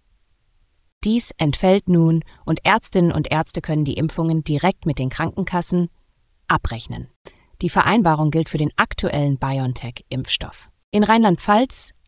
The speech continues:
gab es solche Probleme bei der Abrechnung nicht. Erstmals seit zweitausendneunzehn ist im vergangenen Jahr die Zahl der Todesfälle in Deutschland wieder gesunken. Insgesamt ein Komma null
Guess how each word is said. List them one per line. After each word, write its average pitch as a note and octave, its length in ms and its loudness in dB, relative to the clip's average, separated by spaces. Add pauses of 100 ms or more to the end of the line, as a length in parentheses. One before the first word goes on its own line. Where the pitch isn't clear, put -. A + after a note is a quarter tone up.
gab G3 160 0
es - 220 0
solche G#3 280 2
Probleme D3+ 400 0
bei D3 120 0
der D3 120 2
Abrechnung C3+ 580 -2 (260)
nicht. - 500 -8 (1500)
Erstmals A3 640 2
seit F#3 280 0
zweitausendneunzehn F3+ 1120 2
ist E3+ 220 -2
im E3 80 2
vergangenen F3 560 2
Jahr D3 180 0
die D3+ 160 -4
Zahl F#3+ 320 2
der D#3+ 160 0
Todesfälle F#3 680 0
in C#3+ 160 0
Deutschland C#3+ 600 -2
wieder C3+ 240 -4
gesunken. C3+ 680 -4 (220)
Insgesamt A3 580 2
ein A3 180 4
Komma F#3 300 4
null F3 180 6